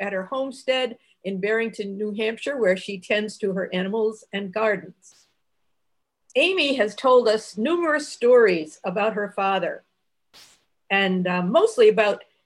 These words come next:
his later years when she helped take care of him.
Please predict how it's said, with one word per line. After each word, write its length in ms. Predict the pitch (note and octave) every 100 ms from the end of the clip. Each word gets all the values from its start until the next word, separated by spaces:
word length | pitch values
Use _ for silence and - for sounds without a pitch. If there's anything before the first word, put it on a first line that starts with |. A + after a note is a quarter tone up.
| _
his 520 | C4+ A3+ F#3+ - - _ -
later 320 | A#3 B3 G#3
years 580 | F#3 F3 F#3 F3+ G#3 -
when 240 | F#3 F#3
she 260 | F#3 A#3+ A3
helped 300 | A3 F#3+ -
take 220 | F#3 F3+
care 320 | - A#3 G#3
of 140 | F3 -
him. 320 | E3 D#3+